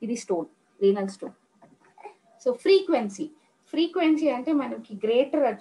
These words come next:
యూరినేట్ చేయాలి అని ఎక్కువ అనిపించడాన్ని ఫ్రీక్వెన్సీ అంటాం.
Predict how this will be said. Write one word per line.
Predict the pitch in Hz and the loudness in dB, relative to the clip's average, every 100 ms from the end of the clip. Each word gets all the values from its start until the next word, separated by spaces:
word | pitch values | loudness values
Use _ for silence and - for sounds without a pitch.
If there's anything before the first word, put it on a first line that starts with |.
| - | -8
యూరినేట్ | 240 262 262 262 - | -4 -2 -2 -4 -4
చేయాలి | 196 226 226 226 240 233 | -4 -2 0 -2 -4 -6
అని | 214 208 | -4 -6
ఎక్కువ | 202 - _ 320 | -8 -12 _ 4
అనిపించడాన్ని | 233 226 240 - 233 208 190 233 381 - - | 4 0 -8 -8 -6 -6 -4 0 0 -2 -6
ఫ్రీక్వెన్సీ | 247 247 254 214 202 220 | -8 -4 -4 -4 -6 -6
అంటాం. | 170 151 - | -6 -6 -10